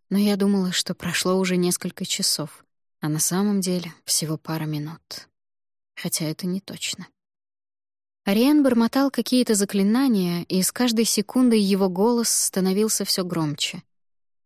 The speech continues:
Последние слова прозвучали, словно гром с молнией.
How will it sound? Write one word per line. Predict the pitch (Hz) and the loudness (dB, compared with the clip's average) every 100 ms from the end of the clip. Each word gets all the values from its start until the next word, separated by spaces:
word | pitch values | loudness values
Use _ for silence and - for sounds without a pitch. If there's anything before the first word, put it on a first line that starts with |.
| _ | _
Последние | 175 - 202 214 214 214 | -4 0 2 4 4 2
слова | - 190 196 202 | 2 0 0 0
прозвучали, | 202 196 190 190 208 202 | 0 0 0 0 0 0
словно | 185 196 185 190 | 0 0 2 2
гром | 180 190 196 180 | 2 2 2 2
с | - | 0
молнией. | 180 170 165 156 156 170 175 - | 0 0 0 -2 -6 -8 -14 -20